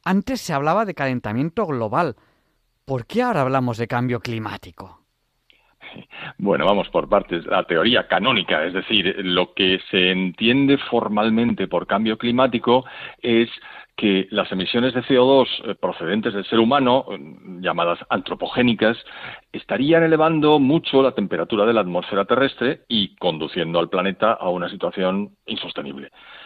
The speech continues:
Speaker 2: Em, claro, em, si decimos que, que hay calentamiento global, es más complicado. Todo esto comenzó con el término calentamiento global. Lo que ocurre es que la atmósfera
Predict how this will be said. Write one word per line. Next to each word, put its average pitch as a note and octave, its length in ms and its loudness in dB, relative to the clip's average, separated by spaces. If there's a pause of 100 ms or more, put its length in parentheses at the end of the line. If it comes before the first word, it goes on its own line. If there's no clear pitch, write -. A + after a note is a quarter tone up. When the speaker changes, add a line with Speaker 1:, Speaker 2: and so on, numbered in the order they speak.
(340)
Speaker 2:
Em, F#2 800 -2 (140)
claro, A#2 380 2
em, F2 1300 -2 (920)
si A#2 80 -6
decimos A2 500 0
que, G#2 400 -2
que G2+ 160 -4
hay G2+ 180 2
calentamiento G2+ 720 -2
global, A#2 440 2 (300)
es G#2 160 -10
más A2+ 180 -6
complicado. F#2+ 720 -2
Todo D#3 200 2
esto D#3+ 180 -6
comenzó C#3 560 0 (200)
con G2 200 -4
el F2+ 160 -8
término A#2+ 440 -2
calentamiento G2+ 600 -4
global. D#2 380 -6 (420)
Lo F2 140 -6
que E2+ 80 -6
ocurre A2+ 520 0
es F#2 200 -6
que C#3 280 -2
la G2 180 -2
atmósfera F#2+ 680 -2